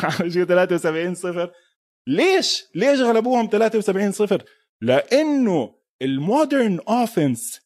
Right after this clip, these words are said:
بال-، لل إن إف إل بالشكل اللي إحنا شايفينه اليوم هو من اختراع الشيكاغو بيرز.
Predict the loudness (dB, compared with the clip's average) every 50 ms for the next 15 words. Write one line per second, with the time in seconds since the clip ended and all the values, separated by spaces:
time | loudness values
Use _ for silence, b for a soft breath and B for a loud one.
0 | _ _ -2 0 0 2 2 2 2 4 2 0 0 0 0 2 2 0 0 0
1 | 0 0 0 0 0 0 0 0 2 2 0 0 2 2 0 0 0 0 0 2
2 | 2 2 2 2 0 0 0 0 0 0 0 0 0 0 0 0 0 2 2 2
3 | 2 2 2 2 2 0 -2 b b b b b b _ 0 0 2 2 2 2
4 | 2 0 0 -2 -4 -2 -2 -2 0 0 0 0 0 -2 -4 -4 0 0 0 2
5 | 2 2 2 2 0 0 0 -2 -6